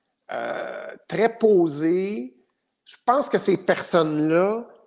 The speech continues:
euh, ma blonde est comme ça aussi, j'ai une blonde depuis cinq ans, quatre, quatre ans, puis elle est comme ça aussi, tu sais, très résiliente, elle s'en fout plus. Moi, je suis un gars d'affaires, je suis un gars,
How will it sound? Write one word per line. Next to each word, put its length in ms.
euh, 100
ma 160
blonde 260
est 40
comme 200
ça 140
aussi, 280
j'ai 100
une 120
blonde 320
depuis 180
cinq 400
ans, 380
quatre, 200
quatre 300
ans, 200
puis 360
elle 140
est 140
comme 160
ça 160
aussi, 420
tu 60
sais, 120
très 180
résiliente, 760
elle 80
s'en 220
fout 240
plus. 300
Moi, 140
je 60
suis 140
un 140
gars 140
d'affaires, 560
je 60
suis 140
un 60
gars, 80